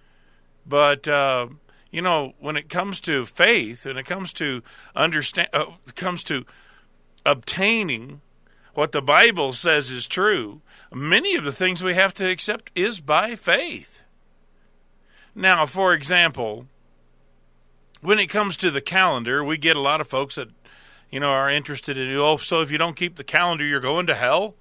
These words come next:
You know, uh, first of all, if, if, you know, that's your question, <laughs> you probably have more problems with your relationship to God than you thought.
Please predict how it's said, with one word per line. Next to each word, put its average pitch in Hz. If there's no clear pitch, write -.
You 127
know, 147
uh, 131
first -
of 127
all, 131
if, -
if, -
you 156
know, 123
that's 165
your 135
question, 170
<laughs> -
you 151
probably 185
have 165
more 156
problems 147
with 139
your 135
relationship 135
to 117
God 131
than 113
you 120
thought. 117